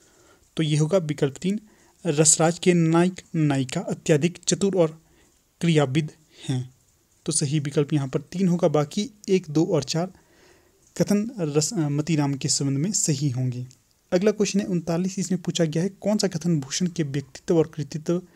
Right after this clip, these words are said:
के संदर्भ में सही नहीं होगा?" तो उनतालीस क्या सही विकल्प हो जाएगा? बी, शिवराज भूषण और छत्रसाल दशक इनके प्रबंध काव्य है। तो दोस्तों ये प्रबंध काव्य नहीं, मुक्त काव्य हैं। बाकी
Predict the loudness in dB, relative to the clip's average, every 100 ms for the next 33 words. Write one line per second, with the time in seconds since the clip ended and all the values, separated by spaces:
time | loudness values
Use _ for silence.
0 | -20 _ _ -2 2 2 2 0 -2 -4
1 | -8 -2 0 2 0 0 -2 -2 -4 -8
2 | -10 _ _ _ _ _ _ -2 -2 -2
3 | -2 -2 -4 -4 -6 -2 -2 -4 -4 -4
4 | -2 0 2 2 0 -6 -8 -4 -4 -6
5 | -12 _ -4 0 0 2 0 0 -2 -2
6 | -2 -2 -2 -4 -4 -2 0 0 0 -2
7 | -4 -8 _ _ _ -2 -2 0 0 2
8 | 2 0 -4 -8 -4 -4 -4 -6 -4 -4
9 | -2 -2 -4 -4 -2 -2 -2 -4 -2 -2
10 | -2 -2 -2 -2 -2 -4 -4 -4 -2 -2
11 | -2 -2 -2 -2 -10